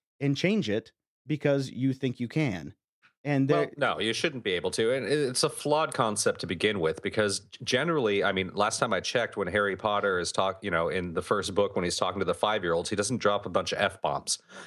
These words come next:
Speaker 2: You know why? Because that's written for children. You know who uses F-bombs? People who are writing things for adults.
Speaker 1: Yeah.
Speaker 2: In context,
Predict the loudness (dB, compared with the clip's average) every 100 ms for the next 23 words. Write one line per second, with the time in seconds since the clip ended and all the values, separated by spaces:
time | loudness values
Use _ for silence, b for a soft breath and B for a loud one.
0 | B 0 4 4 4 0 B B _ -4
1 | 0 2 0 -2 -4 -4 -2 -2 0 0
2 | 0 0 -2 -4 B B B B _ -2
3 | 0 2 0 0 0 2 2 2 0 -2
4 | 0 0 0 -2 -4 b b _ -4 0
5 | 2 2 2 2 2 0 0 -2 0 0
6 | 2 0 0 0 0 -2 -4 -4 _ _
7 | _ 0 2 0 -2 0 0 0 -2 -2
8 | -2 -6 -6